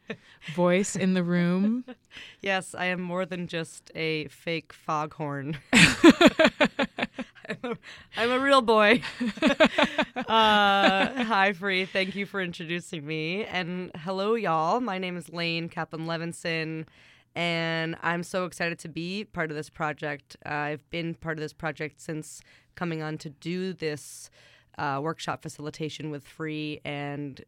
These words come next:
Speaker 2: got to know a bunch of folks that are interested in podcasting. I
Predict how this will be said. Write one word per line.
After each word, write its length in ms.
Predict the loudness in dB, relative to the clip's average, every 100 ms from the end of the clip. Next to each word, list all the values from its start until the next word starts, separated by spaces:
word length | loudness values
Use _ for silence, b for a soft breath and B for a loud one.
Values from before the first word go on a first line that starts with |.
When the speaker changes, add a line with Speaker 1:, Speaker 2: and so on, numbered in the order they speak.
| _ -10
Speaker 2:
got 180 | -10
to 100 | -8
know 140 | -8 -6
a 60 |
bunch 240 | -8 -10 -12
of 80 | -10
folks 300 | -10 -10 -8
that 320 | -8 -8 -12 _ _ -10
are 80 |
interested 380 | -8 -6 -8 -8
in 80 | -6
podcasting. 800 | -4 -6 -6 -10 -6 -6 -6 -8 -8
I 480 | -4 -2 -2 -4